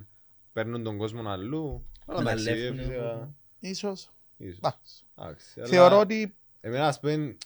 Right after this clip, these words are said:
Speaker 1: που εθιώασα, ας πούμε, το Think and Grow Rich, που ήταν το πρώτο μου, ε, ξεκίνησε,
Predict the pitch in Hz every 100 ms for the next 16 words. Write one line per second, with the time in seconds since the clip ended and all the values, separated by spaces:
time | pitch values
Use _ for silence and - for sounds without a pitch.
0 | - 117 107 131 127 123 120 110 101 92
1 | 92 113 110 98 92 104 101 95 92 92
2 | 110 - - _ - 101 98 92 95 98
3 | 98 92 85 80 80 - - 92 87 101